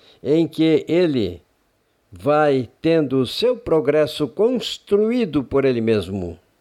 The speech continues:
Então percebam, Galileu Galilei teve o proble-, as pro-, os, os problemas.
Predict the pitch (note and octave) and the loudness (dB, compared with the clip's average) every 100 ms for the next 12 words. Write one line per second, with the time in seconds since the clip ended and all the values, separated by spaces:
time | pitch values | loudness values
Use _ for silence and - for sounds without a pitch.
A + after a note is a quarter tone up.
0 | _ _ _ _ _ _ _ _ _ _ | _ _ _ _ _ _ _ _ _ _
1 | _ _ _ A#2 A#2 F3 F3 F#3+ F3 - | _ _ _ -4 2 2 4 2 4 4
2 | A#3 D3+ F#2+ G2 _ _ _ _ - - | 2 2 -2 -4 _ _ _ _ -20 -20
3 | - G#2 D3+ D#3+ D#3 E3+ A3 G#3 F#3+ F3+ | -12 -2 0 2 0 2 0 0 0 2
4 | E3 G3 B3+ A3+ _ G#3+ G3+ E3+ D#3+ F3 | 2 0 0 -4 _ 0 0 -2 -2 -2
5 | D#3 C3 - D3+ - D#3 D3+ B2+ - A2+ | -2 -4 -2 -2 0 -4 -2 -4 -8 -6
6 | C#3+ - D3 C#3+ D3+ D#3 G#2 F#2 - | -6 -4 0 2 4 2 2 -4 -12